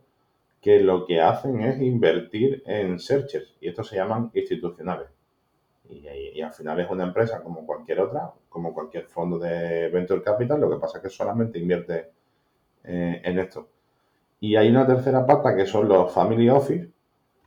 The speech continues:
que, que también han visto una oportunidad aquí, en, en la sucesión y en, y en los altos retornos que tienen los search funds. Y desde hace un añito y medio o así hay varios family office que, que van entrando. Así que es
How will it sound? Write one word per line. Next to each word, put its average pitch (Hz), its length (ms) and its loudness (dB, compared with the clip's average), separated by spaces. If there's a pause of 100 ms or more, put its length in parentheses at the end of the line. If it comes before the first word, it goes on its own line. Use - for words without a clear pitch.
(360)
que, 98 540 2
que 104 140 2
también 92 420 0
han 120 120 4
visto 120 220 2
una 110 160 0
oportunidad 98 640 2
aquí, 98 380 -2 (200)
en, 82 480 -8
en 85 240 -4
la 82 120 0
sucesión 98 680 -4
y 80 100 -6
en, 82 400 -12
y 87 100 -2
en 87 100 2
los 82 160 0
altos 90 300 0
retornos 101 420 -2
que 90 80 -10
tienen 90 240 -8
los 95 160 -2
search 113 240 -10
funds. 151 180 -20 (540)
Y 90 540 0
desde 90 280 0
hace 101 180 -6
un 101 80 -4
añito 101 300 -2
y 101 40 0
medio 101 320 0
o 101 100 -2
así 123 220 -8
hay 107 260 -2
varios 92 380 0
family 104 380 -6
office 120 300 -6 (640)
que, 78 480 -6
que 82 80 -6
van 85 200 -2
entrando. 90 380 -2
Así - 160 -14
que 90 180 -4
es 87 80 -10